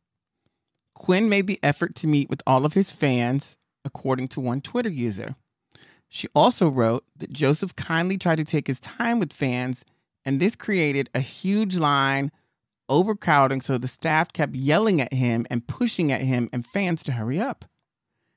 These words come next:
The next day, during a Q and A session, a fan called Kimberly Burrows raised her hand to thank Quinn for his kindness. "Hi. Mine's not really a question.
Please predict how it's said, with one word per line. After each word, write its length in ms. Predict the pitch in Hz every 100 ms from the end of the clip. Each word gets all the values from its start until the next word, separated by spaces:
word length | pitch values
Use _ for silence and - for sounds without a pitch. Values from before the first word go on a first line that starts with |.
| _ -
The 80 | 143
next 440 | 143 185 - -
day, 260 | 151 139 143
during 320 | 143 123 117
a 60 | -
Q 320 | - - 170
and 100 | 143
A 120 | 151
session, 520 | - 117 110 117 131 -
a 60 |
fan 360 | - 139 139 151
called 360 | - 131 120 - _ _
Kimberly 360 | - 127 131 208
Burrows 600 | 175 135 117 113 131 -
raised 280 | 113 117 -
her 80 | 147
hand 360 | 165 143 147 - _ _
to 80 | 147
thank 380 | - - 247 -
Quinn 300 | - 127 139
for 120 | 165
his 140 | 175
kindness. 560 | - 233 269 127 107 - _ _ _ _ _ _ _ -
"Hi. 400 | - 185 127 135 _ _ _ _ _ _ -
Mine's 400 | 127 135 180 208
not 200 | 185 175
really 240 | 165 165
a 40 | 175
question. 680 | - 226 190 - 120 131